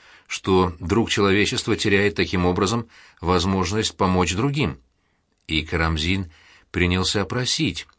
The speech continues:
Да как? Действительно, статский советник Рябинин был отставлен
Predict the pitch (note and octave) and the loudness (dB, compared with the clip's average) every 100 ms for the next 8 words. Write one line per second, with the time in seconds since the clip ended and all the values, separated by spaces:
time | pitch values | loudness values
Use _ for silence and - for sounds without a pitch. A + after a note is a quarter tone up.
0 | _ C#2+ C2+ D2 - C#3 A#2+ E2 - _ | _ -8 -4 -4 -4 -4 -4 -6 -18 _
1 | _ _ _ D#2+ D2+ - F2 A#2 A2+ D#2 | _ _ _ -10 -2 0 0 0 2 0
2 | F#2+ F#2+ - E2+ F2 E2 F#2+ F#2 E2+ F2 | 0 0 2 0 2 0 0 -2 -2 0
3 | E2 E2+ F#2 G2+ G#2+ _ - - _ D#2 | 0 2 0 -2 -6 _ -20 -20 _ -4
4 | D#2 A2 F#2+ F2+ - G#2 G2+ A2 C3 | 0 0 0 -2 -2 0 0 -2 -6